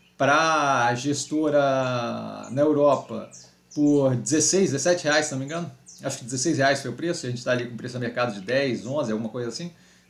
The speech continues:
tá? Então a operação ali captando, é, fortemente, de forma positiva para os acionistas atuais e possibilitando justamente um crescimento mais agressivo. A Ocean Pact, sem racional pro preço, <clears throat> a operação fez investimentos fortes em aumento e ampliação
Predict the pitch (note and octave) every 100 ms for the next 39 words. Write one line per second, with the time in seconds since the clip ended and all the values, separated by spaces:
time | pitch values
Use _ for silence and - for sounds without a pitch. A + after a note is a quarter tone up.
0 | - A2 A#2 C3+ C#3 D3+ C#3+ - D#3 D3
1 | C#3+ D#3+ D#3 - D3+ D#3 C#3+ - _ -
2 | B2+ B2+ A#2+ - E3+ E3 C#3+ D3 D3 D#3+
3 | - - - _ _ - - A#2 A2 C3
4 | C#3 F3+ D#3 - - F3+ D3+ C#3+ - F3
5 | C#3+ D3+ D3+ C#3 C#3 C3+ B2+ C3+ E3 D3+
6 | D3 - E3 D#3+ D3 C#3 C#3+ B2 C#3 B2+
7 | C3+ C#3+ C3+ C#3 C#3 C3+ C#3 C#3 C#3+ -
8 | D#3 D3 G#2 G#2 - _ _ - - -
9 | A#3 A#3+ - G#3 F#3+ G#3 G3 - - -
10 | _ _ - - G#3+ F#3+ F#3+ F#3 F3+ F3+
11 | B3 A#3+ - - - E3 D#3 F3 F#3+ F3
12 | F#3+ F#3 E3+ E3 F3+ - F3 G3 F3 C#3
13 | D#3 D3+ D3 C#3+ C#3 C3+ C#3+ D3 F3+ F3
14 | C3 D3+ C#3 D#3+ - F3 D3+